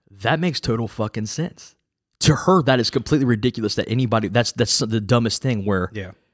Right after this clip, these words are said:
Speaker 1: the compliments that she gets is people buying her shit.
Speaker 2: Yeah.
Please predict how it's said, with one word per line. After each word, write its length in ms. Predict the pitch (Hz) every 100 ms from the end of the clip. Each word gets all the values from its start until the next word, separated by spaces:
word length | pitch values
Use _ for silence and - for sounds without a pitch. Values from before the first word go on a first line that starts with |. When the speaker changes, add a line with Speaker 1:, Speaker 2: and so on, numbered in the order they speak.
| _ _ 127
Speaker 1:
the 80 |
compliments 460 | - 156 156 131 110
that 60 | 98
she 200 | - 165
gets 320 | 117 101 -
is 260 | - 104 -
people 520 | - - 120 101 95 _ _ -
buying 440 | 139 156 113 104 104
her 160 | 101
shit. 520 | - - 113 90 - -
Speaker 2:
Yeah. 180 | 113